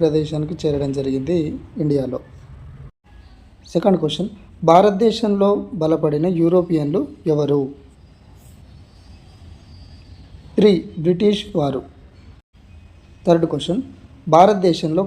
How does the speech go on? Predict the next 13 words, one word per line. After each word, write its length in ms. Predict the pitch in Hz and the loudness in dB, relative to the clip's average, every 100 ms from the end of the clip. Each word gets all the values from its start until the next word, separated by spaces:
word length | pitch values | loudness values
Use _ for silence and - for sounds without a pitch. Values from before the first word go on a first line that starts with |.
| 190 | 0
కర్ణాటక 440 | 165 190 190 202 185 | 0 2 2 2 2
యుద్ధాలు 340 | 156 143 147 185 165 | 2 0 -2 0 2
ఎవరెవరి 400 | 180 196 196 202 196 | 2 2 2 0 -2
మధ్య 200 | 151 202 151 | -2 -2 -2
జరిగాయి? 440 | 139 135 131 139 135 - - - - - - - - - - - - - - - - - - - - - - - - - - - - - - - - - | -2 -2 -2 -4 -6 -12 -20 -20 -20 -20 -18 -18 -18 -20 -20 -20 -20 -20 -20 -20 -20 -20 -20 -20 -20 -20 -20 -20 -20 -20 -20 -20 -20 -20 -20 -20 -12 0
మూడు, 200 | 208 196 165 - | 2 4 0 -2
బ్రిటిష్, 440 | 160 185 233 233 - 262 302 - - | -4 0 2 0 0 -2 -2 -8 -2
ఫ్రెంచ్ 260 | 185 180 185 | 0 2 4
వారి 180 | 175 165 | 4 2
మధ్య 160 | 156 151 143 | -2 -4 -4
జరిగాయి. 380 | 139 131 127 - - - _ _ _ - - - - - - _ - - - _ _ | -2 -4 -6 -10 -18 -20 _ _ _ -20 -20 -20 -20 -20 -20 _ -20 -20 -20 _ _
ఫోర్త్ 240 | - 180 - | 2 2 2
క్వశ్చన్, 260 | 156 156 196 | -4 -2 0